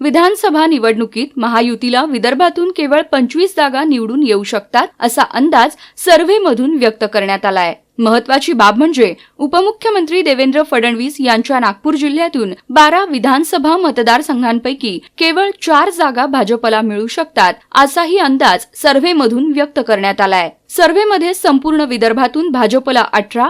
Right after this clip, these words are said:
एकनाथ शिंदे यांच्या नेतृत्वाखालील शिवसेनेला पाच, तर अजित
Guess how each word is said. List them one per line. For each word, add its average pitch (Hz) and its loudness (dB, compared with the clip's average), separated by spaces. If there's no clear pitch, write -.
एकनाथ 277 -2
शिंदे 262 0
यांच्या 339 -2
नेतृत्वाखालील 302 -2
शिवसेनेला 247 -2
पाच, 254 0
तर 330 2
अजित 294 2